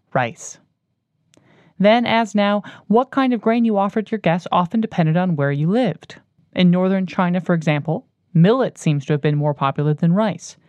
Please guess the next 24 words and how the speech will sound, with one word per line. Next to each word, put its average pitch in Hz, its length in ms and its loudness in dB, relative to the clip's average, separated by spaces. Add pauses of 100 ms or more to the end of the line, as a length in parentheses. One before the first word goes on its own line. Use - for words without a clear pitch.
(340)
grown, 202 540 2
soaked, 180 380 0
and 175 160 0
boiled 170 380 2
in 165 140 2
large 143 280 0
cauldrons. 180 640 -2 (800)
But 262 280 2
wheat, 339 200 -4 (200)
barley, 233 480 -2
and 220 260 2
hemp 202 400 -2 (200)
were 196 140 2
also 240 340 2
known 151 200 2
to 139 80 -6
pop - 260 -4
up 175 160 -4
on 143 100 -2
Han 143 340 -4
dinner 135 240 -4
tables. 135 560 -6 (1800)
And 147 240 2
rice, 165 560 -2